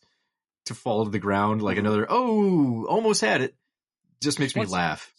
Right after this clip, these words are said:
Speaker 3: once again, Bobby could have just gone over there and, and gotten it. And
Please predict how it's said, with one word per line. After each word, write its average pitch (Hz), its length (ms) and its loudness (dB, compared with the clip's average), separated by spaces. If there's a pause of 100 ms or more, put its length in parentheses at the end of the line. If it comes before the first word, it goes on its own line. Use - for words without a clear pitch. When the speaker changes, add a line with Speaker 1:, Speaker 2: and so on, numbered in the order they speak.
(120)
Speaker 3:
once 202 180 -4
again, 123 420 -2 (260)
Bobby 147 300 -2
could 131 200 -4
have 107 120 2
just 98 360 -4 (160)
gone 107 240 0
over 123 280 0
there 80 320 -2
and, 76 240 -12 (2250)
and 92 160 -8
gotten 98 320 -4
it. 78 140 -10 (1040)
And 90 400 -10